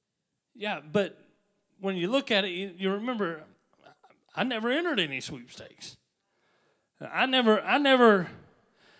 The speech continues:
I never really, I, I don't, I don't even remember this thing. You know, you,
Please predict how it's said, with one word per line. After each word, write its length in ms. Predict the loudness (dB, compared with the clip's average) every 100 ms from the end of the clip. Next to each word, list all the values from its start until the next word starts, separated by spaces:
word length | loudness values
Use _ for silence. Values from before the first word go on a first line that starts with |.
| _
I 140 | 2 4
never 360 | 6 8 8
really, 540 | 8 6 6 2 -2 -8 -2
I, 140 | 0
I 120 | 2
don't, 200 | 2 2 4
I 80 | 2
don't 180 | 4 2
even 200 | 0 0
remember 480 | 0 0 0 0
this 240 | 0 -4 -6
thing. 180 | -12 -14 _ _ _ _ _ _ _ -20 _
You 160 | 0 0
know, 100 | 2
you, 200 | -2